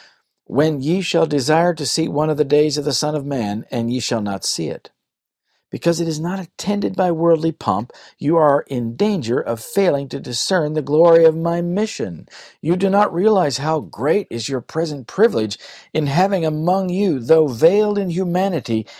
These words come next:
him who is the life and the light of men. The days will come when you will look back with longing upon the opportunities you now enjoy to walk and talk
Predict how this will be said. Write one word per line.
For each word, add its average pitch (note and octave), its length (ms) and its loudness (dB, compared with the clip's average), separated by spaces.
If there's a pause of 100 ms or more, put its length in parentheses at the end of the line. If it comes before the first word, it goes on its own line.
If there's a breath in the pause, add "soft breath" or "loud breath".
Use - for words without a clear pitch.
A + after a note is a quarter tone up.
(180 loud breath)
him D#3+ 460 0
who A#2+ 160 0
is A2+ 180 0
the G2+ 120 -6
life B2 540 -4 (300 loud breath)
and A#2+ 160 0
the G#2 100 0
light B2 360 0
of G#2 120 -6
men. A2 440 -4 (800)
The B2+ 100 6
days C3+ 580 4
will C3 160 0
come D3+ 380 0
when A#2+ 180 -2
you C#3 140 0
will A#2 240 0
look D#3+ 220 -2 (160)
back D#3 260 -2
with D#3+ 140 -2
longing C#3+ 760 0
upon B2 240 -2
the A#2+ 100 -2
opportunities B2 680 -4
you B2 80 -4
now B2 240 -2
enjoy A2 420 -2
to A2 180 -6
walk G#2 600 -2
and A2+ 180 -8
talk - 420 -2